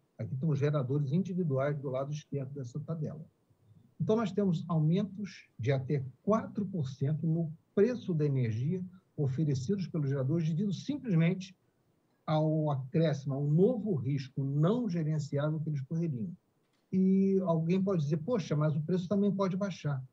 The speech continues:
Pode, mas o gerador, na hora de fazer o cálculo da sua usina, ele não vai levar, não vai contar com isso, muito menos o ban-, o, o, o financiador desse gerador. Ele não vai contar com essa redução,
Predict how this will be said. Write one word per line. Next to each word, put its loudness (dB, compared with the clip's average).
Pode, 0
mas 0
o 2
gerador, 2
na 2
hora 0
de 0
fazer 2
o 4
cálculo 0
da 0
sua -4
usina, 0
ele -2
não 0
vai -2
levar, -2
não 4
vai 4
contar 0
com -6
isso, -6
muito 2
menos 2
o 0
ban-, -2
o, -2
o, -2
o -2
financiador 0
desse -4
gerador. -4
Ele 0
não 2
vai 2
contar -6
com -8
essa -12
redução, -6